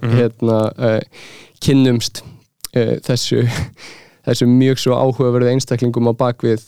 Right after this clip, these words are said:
Speaker 2: Saltpay
Speaker 1: Já.
Speaker 2: í, eh, miðju covid. Og, eh, okkur líst vel á þá, þeim líst vel á okkur,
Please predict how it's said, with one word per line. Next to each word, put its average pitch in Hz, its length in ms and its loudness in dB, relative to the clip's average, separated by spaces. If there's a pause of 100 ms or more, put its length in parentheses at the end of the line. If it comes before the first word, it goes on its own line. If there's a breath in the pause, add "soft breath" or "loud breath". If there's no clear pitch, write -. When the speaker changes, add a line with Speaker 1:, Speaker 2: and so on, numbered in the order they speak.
Speaker 2:
Saltpay - 600 -2 (160)
Speaker 1:
Já. 87 200 -4 (200)
Speaker 2:
í, 123 400 2 (160)
eh, 117 200 2
miðju 127 280 2
covid. 120 440 -2 (1600 loud breath)
Og, 123 520 2 (280)
eh, 120 360 2 (140)
okkur 135 260 -2
líst 127 160 -2
vel 123 160 2
á 117 40 -4
þá, 151 160 -2 (500 soft breath)
þeim 127 220 2
líst 120 180 -2
vel 123 100 2
á 123 160 2
okkur, 131 300 -4